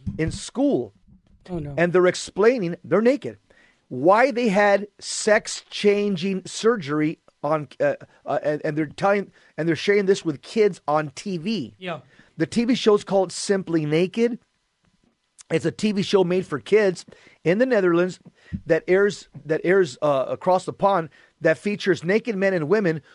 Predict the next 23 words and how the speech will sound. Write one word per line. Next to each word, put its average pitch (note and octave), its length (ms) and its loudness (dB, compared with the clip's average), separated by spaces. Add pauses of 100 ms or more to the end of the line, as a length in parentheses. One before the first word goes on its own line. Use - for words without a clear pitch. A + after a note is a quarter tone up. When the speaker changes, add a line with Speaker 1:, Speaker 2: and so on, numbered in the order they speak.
(140)
Speaker 1:
who F#3+ 200 0
disrobe F3+ 880 2 (200)
in D3+ 140 -2
front F#3+ 200 0
of D3+ 80 -6
ten F#3 160 2
to E3 80 -4
twelve-year-old F#3 480 2
children. D#3+ 480 0 (580)
And D#3+ 160 2
it's G3+ 140 -2
been A3 260 0
dubbed G3 460 4
a E3 80 2
show G3 300 2
for E3+ 160 -2
pedophiles C#3 800 0 (340)
by D3 160 2
critics G3 420 0
from D#3+ 160 -4
around D#3+ 280 0
the D3 80 -4
world. D#3 400 0